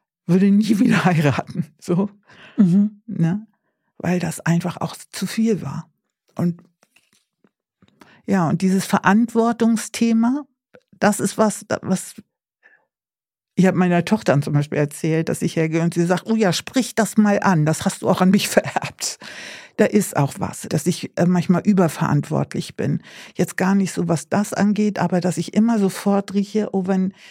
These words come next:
Speaker 1: wenn ich mich auf was einlasse, was das bedeuten könnte, ne? Also
Speaker 2: Und das ist jetzt aber durch diese Demenzerkrankung und den Tod deines Mannes noch mal schlimmer geworden? Also du hast jetzt so das Gefühl,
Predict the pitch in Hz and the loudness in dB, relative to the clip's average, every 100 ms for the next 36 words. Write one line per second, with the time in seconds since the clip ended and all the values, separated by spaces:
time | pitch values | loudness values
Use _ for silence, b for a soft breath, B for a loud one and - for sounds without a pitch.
0 | B - 180 170 165 170 - 165 151 - | B 0 0 0 -2 0 0 0 -2 -2
1 | - 196 214 208 190 196 175 175 - 165 | 0 2 2 2 2 0 0 0 0 -2
2 | - 151 160 147 143 135 143 131 - 78 | 0 2 2 2 0 2 0 0 0 0
3 | 196 262 160 156 151 151 _ B B B | 0 2 2 2 0 -2 _ B B B
4 | B _ _ _ _ _ - 180 180 180 | B _ _ _ _ _ 2 4 4 2
5 | 190 190 185 175 170 170 175 - _ - | 2 2 2 2 2 2 -2 -4 _ -2
6 | 170 165 160 156 156 175 170 151 - 160 | 0 2 2 2 2 0 -2 -6 -2 -2
7 | 165 - 165 156 160 - 165 165 160 175 | 0 -2 -2 0 -2 -2 -2 -2 -2 -2
8 | 165 160 156 - 160 160 - 160 156 160 | -2 -2 -4 -2 -2 -2 -4 -2 -2 -2
9 | - 196 202 196 196 190 196 190 160 165 | 0 0 0 -2 -2 -2 -2 -2 -2 -4
10 | 170 165 170 - 165 - 165 170 - 175 | -4 -4 -4 -6 -10 -6 -6 -6 -8 -12
11 | - 175 170 | -6 -2 0